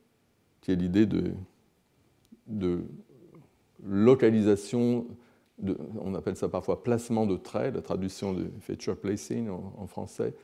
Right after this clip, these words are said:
Ce qu'on veut dire, c'est qu'on localise dans l'environnement l'instanciation d'une certaine propriété. Euh, et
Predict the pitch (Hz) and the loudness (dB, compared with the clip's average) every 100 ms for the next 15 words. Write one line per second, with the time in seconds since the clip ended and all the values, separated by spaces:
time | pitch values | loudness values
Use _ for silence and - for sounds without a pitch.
0 | - _ _ - 98 92 120 123 95 92 | -20 _ _ -6 -2 2 4 2 0 4
1 | 101 143 143 117 127 127 95 123 117 107 | 10 10 10 6 6 2 4 6 6 4
2 | 101 101 101 117 143 165 - _ _ - | 4 4 2 0 -2 -8 -18 _ _ 0
3 | 110 117 117 - 104 127 113 101 104 - | 0 2 0 0 0 0 0 0 0 0
4 | 92 - - 92 85 - - _ _ _ | -2 -2 -2 -4 -4 -8 -12 _ _ _
5 | _ _ _ _ _ _ _ _ _ _ | _ _ _ _ _ _ _ _ _ _
6 | _ _ _ _ _ _ _ _ _ _ | _ _ _ _ _ _ _ _ _ _
7 | _ - - - - 101 _ _ _ _ | _ -16 -14 -14 -16 -18 _ _ _ _
8 | _ _ _ _ _ _ 147 _ _ _ | _ _ _ _ _ _ -20 _ _ _
9 | _ _ _ _ - 101 101 95 | _ _ _ _ 0 6 6 4